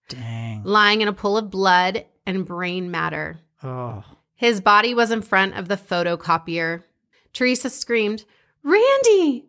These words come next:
Speaker 2: wake up!" She then stepped over him and grabbed the phone, which was a headset. She grabbed the
Speaker 1: Gotcha.
Speaker 2: headset,
Speaker 1: Yeah.
Speaker 2: put it on her head, and then called her parents.
Speaker 1: Sure.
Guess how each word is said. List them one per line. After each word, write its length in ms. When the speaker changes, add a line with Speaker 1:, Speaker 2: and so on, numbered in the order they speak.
Speaker 2:
wake 380
up!" 240
She 360
then 320
stepped 540
over 360
him 460
and 200
grabbed 440
the 280
phone, 640
which 240
was 160
a 60
headset. 800
She 180
grabbed 300
the 80
Speaker 1:
Gotcha. 180
Speaker 2:
headset, 640
Speaker 1:
Yeah. 340
Speaker 2:
put 100
it 100
on 140
her 100
head, 380
and 140
then 280
called 260
her 120
parents. 840
Speaker 1:
Sure. 440